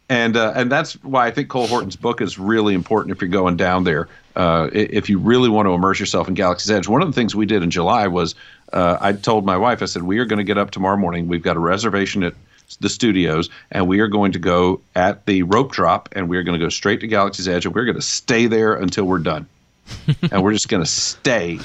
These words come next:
Speaker 1: at Galaxy's Edge all day. And we're gonna explore, and we're gonna talk to people, and we're gonna learn how to talk to 'em and interact with 'em. We're gonna be Star Wars people for the day. And, uh, it's neat, but I, I will tell you, everything that you said about that kind of being an ongoing adventure,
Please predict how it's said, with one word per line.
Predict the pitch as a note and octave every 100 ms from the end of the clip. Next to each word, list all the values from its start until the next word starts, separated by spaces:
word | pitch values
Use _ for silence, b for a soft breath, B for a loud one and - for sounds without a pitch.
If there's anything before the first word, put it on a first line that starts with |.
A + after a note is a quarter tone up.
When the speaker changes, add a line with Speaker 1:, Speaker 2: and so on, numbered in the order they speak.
| F#2+
Speaker 1:
at | -
Galaxy's | F#2+ F2+ - E2+
Edge | G2 F#2
all | D#2
day. | - E2+
And | E2+
we're |
gonna | F2+ F2
explore, | - - C3 C3+ C#3
and | B2 G#2+
we're | F2
gonna | E2+
talk | - B2+ C3+
to | A#2+
people, | B2 A2+ G#2
and | F2
we're | F2+
gonna | F2+
learn | G2+ G#2
how | A2+ C#3
to | A#2
talk | B2 A#2+ A#2+
to | B2 A#2
'em | G2
and | F#2+
interact | A#2 A2 G#2+ -
with | G#2
'em. | G2 G2+ B B B
We're | A#2+
gonna | C3+ A#2+
be | G#2 A#2
Star | A2 - A2 G#2+
Wars | E2+ E2
people | G2 D#2+ E2+
for | F2
the | D#2+
day. | D#2 B1 - _ B B B B B B _
And, | A#2 A#2 A2+ A2+
uh, | A2 G#2+ -
it's | D3 -
neat, | E3 F3+
but | - C3
I, | -
I | D3
will | D3+ F#3 F#3+
tell | D#3+
you, | C#3+ A#2 A2 _ _ _ _ _ _
everything | C3 E3 G#3 D3 F3+ D#3+
that | C3+
you | C3+
said | - C3
about | A#2 A#2 -
that | B2 C#2+
kind | A#2+
of | A2
being | A#2 G#2+
an | G2+
ongoing | A2 G#2+ A2 G#2
adventure, | F#2 G#2+ G#2+ A#2+ -